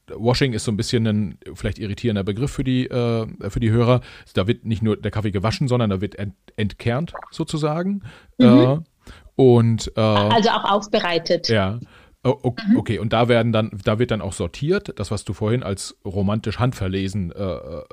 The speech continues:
Speaker 1: be-, bezeichnet hast. Ähm, wer ist denn, also von wem kauft ihr dann den Kaffee? Von denen aus der Washing Station oder von den, von den Bauern, die wiederum die Washing Station nur als, als Dienstleister nutzen?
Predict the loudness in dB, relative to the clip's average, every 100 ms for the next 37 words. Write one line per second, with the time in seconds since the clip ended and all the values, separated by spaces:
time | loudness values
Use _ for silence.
0 | -14 -14 -14 -6 -6 -6 -6 -2 0 0
1 | 0 -2 -8 -20 -20 -20 -20 -2 2 4
2 | 4 0 -6 _ _ _ _ -2 0 0
3 | 0 -4 -4 -6 -10 -8 -4 0 0 2
4 | 0 -2 -8 -2 0 -2 -10 -12 -10 -6
5 | -8 -8 -10 -10 -12 -14 -20 -8 -2 0
6 | 2 0 -2 -4 -14 -12 -10 -6 -2 -2
7 | -2 -4 -4 -6 -4 -6 -2 2 4 4
8 | 0 _ _ -6 0 2 2 0 -6 -4
9 | 0 0 2 2 2 0 -6 -10 -20 _
10 | _ _ -4 -2 0 0 0 0 -2 -2
11 | -4 -2 -4 -2 0 -2 -2 -8 -8 -10
12 | -2 -2 -2 -4 -6 -6 -8 -6 -8 -10
13 | -12